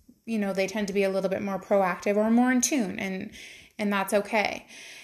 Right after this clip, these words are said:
And, but the one thing I do see in majority of my female clients is their adrenals are just shot. Like, I think, um,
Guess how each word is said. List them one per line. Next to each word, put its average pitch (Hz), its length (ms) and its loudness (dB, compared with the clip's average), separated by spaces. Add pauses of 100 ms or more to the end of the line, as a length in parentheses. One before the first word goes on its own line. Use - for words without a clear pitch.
(180)
And, 220 720 2 (200)
but 226 220 -2
the 226 100 6
one 226 340 6
thing 240 220 4
I 214 140 2
do 208 340 2
see 196 600 -2
in 202 360 -4 (160)
majority 208 1400 0 (340)
of 202 300 2
my 190 180 -4
female 190 440 -6
clients 185 760 -6 (420)
is 196 800 2 (480)
their 220 300 4
adrenals 202 680 0
are 196 160 -4
just 185 640 -4 (200)
shot. - 720 -10 (120)
Like, 214 280 4
I 208 100 8
think, 208 640 -4 (300)
um, 190 800 -4